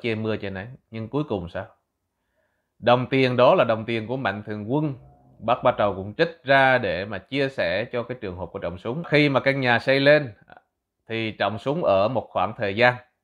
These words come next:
Chứ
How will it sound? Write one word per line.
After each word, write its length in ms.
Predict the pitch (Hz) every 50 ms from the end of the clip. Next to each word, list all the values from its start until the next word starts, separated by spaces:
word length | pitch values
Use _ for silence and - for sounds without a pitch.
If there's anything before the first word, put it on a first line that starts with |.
| _ _ _ _ _ _ _ _ _ _ _ _ _ _ _ _ _ _ _ _ _ _ _ _ _ _ _ _ _ _ _ _ _ _ _ _ _ _ _ _ _ _ _ _ _ _ _ _ _ _ _ _ _ _ _ _ _ _ _ _ _ _ _ _ _
Chứ 80 | -